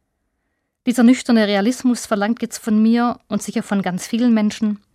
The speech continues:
kühlen Kopf und den Alltag mit Kindern zu Hause organisieren. Eine Balance finden zwischen Arbeiten, Lernen, Haushalt, Spielen und Medienkonsum und dabei die Großeltern im Blick behalten.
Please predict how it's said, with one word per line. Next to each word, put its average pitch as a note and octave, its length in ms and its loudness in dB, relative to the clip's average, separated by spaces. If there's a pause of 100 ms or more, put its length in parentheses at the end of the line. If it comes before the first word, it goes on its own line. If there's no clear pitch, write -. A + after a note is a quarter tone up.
(400)
kühlen B3+ 320 0
Kopf - 380 -10
und - 160 -6
den G3+ 80 -4
Alltag A3+ 460 -6
mit F#3+ 160 -6
Kindern A#3 340 2
zu F#3+ 160 -8
Hause F#3+ 320 -4
organisieren. F3+ 720 -6 (640)
Eine G3+ 200 -2
Balance G3 420 -2
finden A#3 380 0
zwischen - 260 -10
Arbeiten, A#3 640 -4 (440)
Lernen, C4+ 560 4 (480)
Haushalt, B3 580 -2
Spielen A#3 540 0
und A3+ 160 0
Medienkonsum F#3 880 -4
und A3 160 -2
dabei G3+ 200 -2
die G3+ 100 -6
Großeltern G3 680 -4
im G#3+ 80 -4
Blick - 240 -10
behalten. E3 540 -12